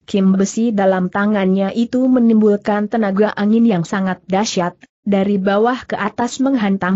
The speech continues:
orang merah itu. Kecepatannya sukar dilukiskan, apalagi serangannya itu dilakukan ketika ucapannya tiba-tiba berhenti,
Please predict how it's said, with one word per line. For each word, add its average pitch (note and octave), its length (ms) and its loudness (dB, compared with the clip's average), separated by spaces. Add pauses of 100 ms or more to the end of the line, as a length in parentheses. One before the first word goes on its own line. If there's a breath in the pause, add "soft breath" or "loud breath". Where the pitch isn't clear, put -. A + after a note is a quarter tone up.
orang F3+ 240 -2
merah A3 400 0
itu. D#3 400 -6 (400)
Kecepatannya C4 800 0
sukar E3+ 400 -4
dilukiskan, G#3 880 -2 (240)
apalagi G#3+ 560 0
serangannya F#3 720 0
itu B3+ 400 0
dilakukan G#3 640 0
ketika A#3+ 480 -2
ucapannya G#3+ 640 -2
tiba-tiba G#3+ 720 2
berhenti, G#3+ 640 -2